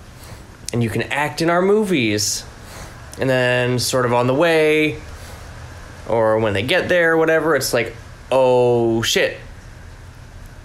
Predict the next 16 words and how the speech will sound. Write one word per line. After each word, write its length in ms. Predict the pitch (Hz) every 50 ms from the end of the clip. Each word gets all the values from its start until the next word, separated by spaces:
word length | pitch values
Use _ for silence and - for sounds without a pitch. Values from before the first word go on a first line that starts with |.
| - - -
I 100 | 123 131
just 180 | 117 117 110 -
signed 200 | 131 120 113 107
up 120 | 107 104
for 140 | 101 - 107
porn." 420 | 101 104 147 143 123 107 98 107
But 160 | 104 123 110
they 120 | - 135 120
signed 300 | 120 - 175 190 180 180
the 60 | 180
contract, 680 | - - 202 196 196 180 - 196 185 175 170 175 175 175
and 80 | 151 147
you've 140 | 147 143
already 180 | 156 151 151 147
got 280 | 135 139 135 127 127 -
the, 320 | 127 117 113 110 113 113